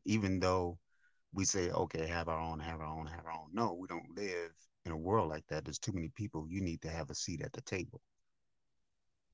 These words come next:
Even if you don't like the seat, even if the seat don't represent what we're talking about directly, you have to be in those spaces in order to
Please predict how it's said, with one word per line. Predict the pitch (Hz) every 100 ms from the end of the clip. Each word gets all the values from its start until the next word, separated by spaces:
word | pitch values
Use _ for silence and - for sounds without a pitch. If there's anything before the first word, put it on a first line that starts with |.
| _
Even | 127 202 143 127
if | 120 120
you | 123
don't | 113 107
like | 104 92 -
the |
seat, | 87 - 135 - - _ _ _
even | 123 151 139
if | 113
the | 104
seat | - 151 131 - _ _ _ -
don't | 113 110
represent | - 110 - 82 98 98 80
what | 98 92 80
we're | 95 113 104
talking | 107 95 95
about | 87 87 82 76
directly, | 90 85 80 78 113 131 76 - - - _ _ _
you | 92 101
have | 82 92 -
to | - 76 -
be | - 110 87 73 - _ _ _
in | - 104 95
those | 82 87 85 -
spaces | - 104 107 - 80 87 - _ _ _ _ _ _
in | 85 -
order | - 92 82 85 82
to | - 78